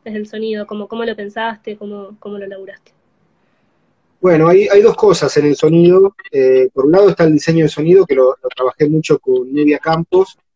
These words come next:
Speaker 2: que es, eh, la montajista de, de la, de la película, ¿no? Con ella trabajamos, eh, tanto la imagen como, eh, diferentes sonidos que fuimos buscando,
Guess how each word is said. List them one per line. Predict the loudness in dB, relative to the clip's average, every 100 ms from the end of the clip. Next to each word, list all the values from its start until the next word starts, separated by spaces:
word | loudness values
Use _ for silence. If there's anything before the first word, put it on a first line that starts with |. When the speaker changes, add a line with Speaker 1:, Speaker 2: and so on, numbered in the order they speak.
| _ _
Speaker 2:
que | -2 2 4 2
es, | 0 -6
eh, | -4 0 0 0
la | -2 -4 -6 -6 -6 -6
montajista | -6 -4 -2 -4 -4 -2
de, | 0 2 0 -4 -12 _ _ _ _
de | -4
la, | -2 -2 -4 -4
de | -2
la | 0
película, | -2 -2 -8 -6
¿no? | -4 -4 -6 _ _
Con | -6 -2
ella | 0 0
trabajamos, | 0 0 0 0 -2 -4
eh, | -2 0 0 0
tanto | 0 2
la |
imagen | 2 2 0 0
como, | 0 2 2 0 -2 _ _ _ _
eh, | -2 0 0
diferentes | -2 -4 -2 -2
sonidos | 0 2 4 2
que | 0 -4
fuimos | -2 0 0
buscando, | -2 -2 -2 2 2 2